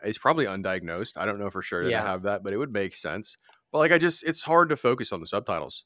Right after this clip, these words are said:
Speaker 1: the whole time.
Speaker 2: It's gotten worse over time,
Speaker 1: <clears throat>
Speaker 2: I think, for me as well. Like, I just have such a hard time, like, actually doing that. And I think that's
Speaker 1: Yeah.
Speaker 2: versus, like, manga, I can sit down and read a whole series in, like, a day if I feel, you know, if I clicked in.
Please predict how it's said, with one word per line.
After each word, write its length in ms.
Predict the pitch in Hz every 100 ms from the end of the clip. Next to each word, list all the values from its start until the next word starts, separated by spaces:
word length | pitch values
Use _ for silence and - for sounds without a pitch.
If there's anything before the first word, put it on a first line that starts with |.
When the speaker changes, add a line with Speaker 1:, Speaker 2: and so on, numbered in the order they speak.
| _
Speaker 1:
the 80 | 90
whole 200 | 92 85
time. 180 | - 65
Speaker 2:
It's 100 | -
gotten 240 | 175 190
worse 260 | 143 139 -
over 220 | 143 123
time, 260 | 117 113 117
Speaker 1:
<clears throat> 0 |
Speaker 2:
I 100 | 113
think, 320 | 127 113 - _
for 100 | 123
me 160 | 113 113
as 180 | 110
well. 300 | 104 104 117
Like, 220 | 135 113 113
I 80 | 113
just 180 | 110 -
have 120 | 117
such 360 | - 123 117 117
a 60 |
hard 320 | 101 113 107 101
time, 420 | 110 110 110 120 156
like, 180 | 117
actually 360 | 117 110 - 117
doing 240 | 117 120
that. 100 | 127
And 80 | 135
I 80 | 127
think 180 | 123 123
that's 220 | 127 - - -
Speaker 1:
Yeah. 160 | 214 160
Speaker 2:
versus, 180 | 135
like, 200 | 135 120
manga, 340 | 127 123 123 120
I 100 | 110
can 140 | 120
sit 160 | - 120
down 160 | 113
and 120 | 113 110
read 180 | 117 117
a 60 |
whole 200 | 110 123
series 440 | 117 123 110 107 104
in, 60 | 107
like, 180 | 101
a 40 | 107
day 420 | 107 101 104 113
if 160 | _ _ 214
I 40 |
feel, 380 | - 110 113 131 127
you 80 |
know, 120 | 110 117
if 100 | 120
I 120 | 107 107 _
clicked 280 | - 120 -
in. 280 | 117 107 117